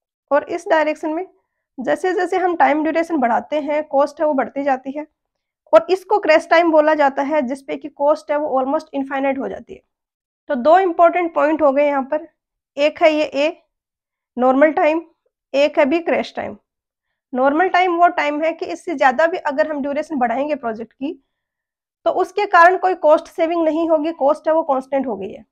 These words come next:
दूसरा होता है क्रैश टाइम। क्रैश टाइम में क्या होता है कि इससे कम टाइम में हम नहीं कर सकते प्रोजेक्ट को ख़त्म, चाहे हम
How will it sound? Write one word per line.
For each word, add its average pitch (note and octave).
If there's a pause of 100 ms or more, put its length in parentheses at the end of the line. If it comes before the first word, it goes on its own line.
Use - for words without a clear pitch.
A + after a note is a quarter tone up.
(640)
दूसरा D4+
होता E4+
है F4
क्रैश C4+
टाइम। C#4+ (720)
क्रैश D4+
टाइम F4+
में F4+
क्या F4+
होता D4+
है E4 (560)
कि - (200)
इससे G4+
कम F#4+
टाइम D4
में D#4+
हम E4
नहीं D4+
कर C#4
सकते C#4
प्रोजेक्ट C#4
को D4+
ख़त्म, C#4
चाहे D4
हम D4